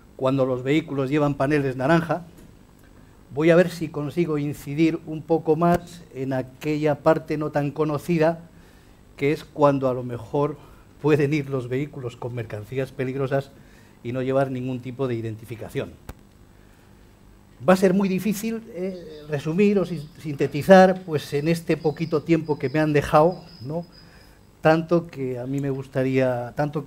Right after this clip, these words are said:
lo que a mí me gustaría hablar, pero, pero no me queda más remedio porque parece ser que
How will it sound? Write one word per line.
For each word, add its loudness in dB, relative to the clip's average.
lo -4
que -4
a 0
mí 4
me 2
gustaría 0
hablar, 6
pero, -8
pero -8
no -4
me -2
queda -2
más 0
remedio 0
porque -10
parece -10
ser -4
que -10